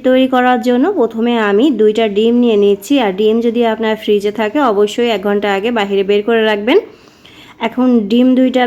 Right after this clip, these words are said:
ভেঙে নিয়ে এখানে আমি দিয়ে দিচ্ছি হাফ কাপ চিনি। আমি যে পরিমাণে সব কিছু দেবো, আপনারা যদি সব কিছু ঠিকঠাক মতো রাখেন, আপনারাও এমন পারফেক্ট কেক তৈরি করে নিতে পারবেন প্রথমবারেই। এখন এগুলোকে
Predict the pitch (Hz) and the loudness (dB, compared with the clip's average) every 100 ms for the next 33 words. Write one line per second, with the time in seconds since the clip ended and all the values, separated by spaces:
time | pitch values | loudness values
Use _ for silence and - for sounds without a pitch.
0 | 226 220 220 226 226 214 254 381 240 240 | 0 2 2 2 2 2 2 2 0 -2
1 | 233 226 233 220 208 220 226 214 220 262 | -2 0 0 -2 -2 -2 0 -4 -2 -2
2 | 403 - 196 196 - 240 240 - 214 202 | -2 0 -2 -2 -4 -4 -4 -2 2 4
3 | 285 - - _ _ _ _ _ 226 254 | 2 0 -12 _ _ _ _ _ 0 2
4 | 277 247 269 262 233 240 247 247 - 233 | 2 2 0 0 2 2 0 -2 -2 -4
5 | 226 240 233 240 214 214 330 349 196 226 | -4 -8 -6 -2 0 0 0 -2 -4 0
6 | 220 220 220 202 254 247 254 254 247 220 | 0 2 -2 -2 -2 -2 -4 -6 -4 -6
7 | - 240 220 226 226 208 196 277 285 196 | -4 -6 -2 -2 0 0 0 0 0 -2
8 | 196 208 220 220 214 208 247 240 208 208 | -2 -2 -2 -2 -2 0 -2 0 -2 0
9 | 247 240 - 233 254 - 220 214 214 202 | -2 -4 -2 -2 -2 2 2 2 0 0
10 | 202 208 202 190 226 294 254 208 202 190 | -2 -2 -2 0 0 2 0 -2 -2 0
11 | 185 175 185 - _ _ _ _ - - | 0 -2 -6 -10 _ _ _ _ -20 -20
12 | - - 220 269 269 262 262 262 254 254 | -12 -4 -2 2 2 4 2 2 2 0